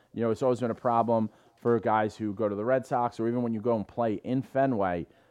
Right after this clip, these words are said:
uh, you know, just trying to pop it over the, the Green Monster, it can impact your batting average and, you know, opportunity to get on base. And I'm sure some sabermetrics guys thinking, "Well, batting average doesn't matter." Well, guess what?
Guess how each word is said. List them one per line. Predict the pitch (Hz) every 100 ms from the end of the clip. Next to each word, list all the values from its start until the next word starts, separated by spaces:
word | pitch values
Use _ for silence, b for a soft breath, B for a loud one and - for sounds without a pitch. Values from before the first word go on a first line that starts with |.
| b
uh, | - 101 98 110
you | 113
know, |
just | 104 92
trying | 123
to | 101
pop | - 107 -
it | 101
over | 95 92
the, | 95 - -
the | 98
Green | 95 95
Monster, | 104 131 131 110 98
it | 90
can | 95 90 - _ -
impact | 113 113 95
your | 95
batting | 87 107 104
average | 101 98 98 92
and, | 82 90 - b b
you | 101
know, | 101
opportunity | 82 101 92 107 95
to | 90
get | 90
on | 85 82
base. | 113 120 113 - b b
And | -
I'm | 101
sure | 110 110
some | 104
sabermetrics | 95 107 98 98 110 - 95 -
guys | 98 90
thinking, | - 98 101 95
"Well, | 170 226
batting | 226 185 185
average | 180 170 147
doesn't | 160 147 147
matter." | 160 139 131 -
Well, | 101
guess | - 135 131
what? | 139 160 -